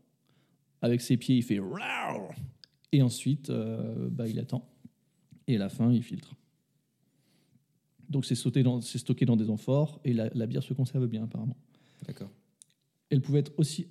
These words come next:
Speaker 1: donc là, c'est là où ça se contredit un peu. Après, j'ai plusieurs sources, donc, euh, les
Speaker 2: Mhm.
Speaker 1: sources sont pas forcément concordantes. Mais, euh, la bière pouvait être aromatisée avec, euh, du genièvre, du gingembre, du safran et d'autres épices. Donc j'imagine qu'elle était pas sans goût.
Speaker 2: Mhm.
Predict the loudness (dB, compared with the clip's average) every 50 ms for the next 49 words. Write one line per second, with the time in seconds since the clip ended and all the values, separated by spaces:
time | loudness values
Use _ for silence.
0 | _ _ _ -2 -2 0 0 0 0 2 2 2 0 0 0 2 2 4 2 2
1 | 0 -2 -2 -2 -2 -2 -2 -4 -2 -2 -2 -2 0 2 2 2 2 2 4 6
2 | 6 6 6 4 2 2 2 4 4 4 2 2 0 0 0 0 -4 -6 -4 -2
3 | -2 -2 -2 -2 -2 -2 -2 0 0 0 0 -2 -2 -4 -6 -6 -6 -8 -6 -4
4 | -4 -2 -4 -4 -4 -4 -4 -2 0 2 4 4 4 2 0 -6 -20 -20 -20 -18
5 | -18 -18 -20 -20 -12 _ 2 4 6 6 6 6 6 6 4 4 4 4 4 4
6 | 4 4 0 0 2 2 2 2 4 4 4 2 2 0 0 2 2 2 4 2
7 | 0 -2 0 -2 -2 0 0 2 4 6 6 6 6 6 4 2 2 0 2 2
8 | 2 4 4 4 2 2 0 -4 -4 -2 0 0 0 2 2 0 0 0 -2 -2
9 | -2 -4 -6 -6 -6 -4 -4 -4 -2 -4 -4 -4 -4 -2 -2 -4 -4 -4 -6 -6
10 | -6 -6 -6 -6 -8 -6 -8 -8 -6 -6 -6 -8 -8 _ _ _ _ _ _ _
11 | -12 -10 -8 -8 -8